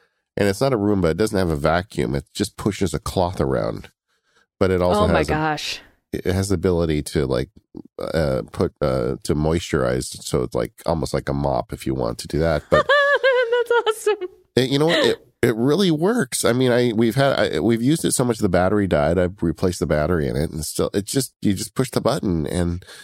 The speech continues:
Speaker 1: the floors are cleaner when you're done. I mean, it's not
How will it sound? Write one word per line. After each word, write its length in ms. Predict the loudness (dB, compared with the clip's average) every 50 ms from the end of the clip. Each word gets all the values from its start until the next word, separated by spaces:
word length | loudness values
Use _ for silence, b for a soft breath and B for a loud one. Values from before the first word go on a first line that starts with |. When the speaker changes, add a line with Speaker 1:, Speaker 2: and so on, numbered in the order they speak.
| B B B B -4
Speaker 1:
the 60 | -4
floors 400 | -2 0 0 0 0 0 0 0
are 180 | 0 0 0 -2
cleaner 420 | -2 -4 -4 -2 0 0 -2 -4 -6 _
when 180 | -4 -2 -2 0
you're 80 | 0 0
done. 260 | 0 0 0 0 0
I 60 | 0
mean, 200 | 2 2 2 0
it's 180 | 0 0 0 0
not 220 | 0 0 -2 -4